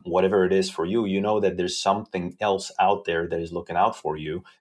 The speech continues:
and something else out there that is gonna help you make all your plans come true, but also feeling the right feelings. And this is where the conversation goes back to the pers-, keeping perspective, gratitude, being graceful,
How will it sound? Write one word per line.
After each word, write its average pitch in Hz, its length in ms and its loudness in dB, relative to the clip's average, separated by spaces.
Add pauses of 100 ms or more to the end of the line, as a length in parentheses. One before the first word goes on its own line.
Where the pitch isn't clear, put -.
and 87 220 -6
something 95 360 -2
else 87 280 -4
out 95 260 4
there 82 240 0
that 82 140 -2
is 80 100 -8
gonna 80 160 -4
help 80 320 -4
you 82 300 -6 (220)
make 90 200 -4
all 90 140 0
your 85 120 -2
plans 82 360 -6
come 80 200 -10
true, 98 360 0 (420)
but 110 100 2
also 113 600 2
feeling 107 520 -2
the 98 120 2
right 92 420 2 (160)
feelings. 113 480 0
And 85 160 -6
this 90 140 -2
is 87 140 -6
where 87 300 -2
the 87 100 -4
conversation 85 540 -4
goes 82 240 -6
back 85 200 -2
to - 80 -8
the 87 100 -4
pers-, - 280 -10 (120)
keeping 104 260 -6
perspective, 101 680 -4 (220)
gratitude, 113 680 4 (300)
being 104 320 -4
graceful, 104 680 0